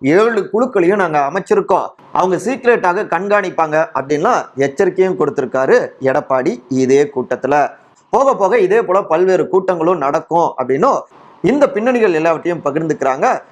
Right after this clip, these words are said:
அவரோடு மிக நெருக்கமாக பயணிக்கக்கூடிய சில முக்கியமான முன்னாள் அமைச்சர்கள். நம்ம காணொளியுடைய நிறைய பகுதிக்கு வந்தாச்சுங்க. பயங்கரமா மழை பெஞ்சுக்கிட்டே இருக்கு.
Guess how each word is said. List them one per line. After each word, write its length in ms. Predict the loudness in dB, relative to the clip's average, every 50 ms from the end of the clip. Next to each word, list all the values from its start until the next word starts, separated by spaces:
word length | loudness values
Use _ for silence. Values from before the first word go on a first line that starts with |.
| -6 -2
அவரோடு 360 | 0 2 2 4 2 2 2
மிக 260 | 0 0 0 0 0
நெருக்கமாக 680 | 0 2 0 0 0 0 0 0 0 2 2 0 -2 -2
பயணிக்கக்கூடிய 800 | -4 -6 -6 -6 -6 -8 -8 -4 -2 2 2 4 4 2 0 -4 -10
சில 260 | -10 -4 -2 -2 0
முக்கியமான 720 | 0 -2 -4 -4 0 2 2 2 2 2 0 0 0 -2 -4 -6 -6
முன்னாள் 400 | -4 -4 -2 0 0 0 0 0
அமைச்சர்கள். 720 | -2 -4 -6 -8 -6 -4 -4 -2 0 0 -2 -2 -2 -8 -12 -18 _ _
நம்ம 220 | -4 -2 -2 -2 0
காணொளியுடைய 680 | 2 2 2 2 2 0 0 2 2 2 2 0 0
நிறைய 260 | 0 2 0 0 2
பகுதிக்கு 360 | 0 0 0 0 0 -2 -2
வந்தாச்சுங்க. 560 | -2 0 -2 -2 -2 -4 -2 -2 0 0 -2 -4 -6 _ _ _ _ _ _ _ _ _ _ _ -6
பயங்கரமா 640 | -4 -2 -2 -2 0 0 0 0 0 0 -2 -2 -4 -6 -16 _
மழை 280 | -4 -2 -2 -2 -2 -2
பெஞ்சுக்கிட்டே 560 | -4 -2 -2 -2 -2 -2 -4 -2 0 0 0
இருக்கு. 520 | 0 0 -2 -2 0 -2 -2 -2 -8 -10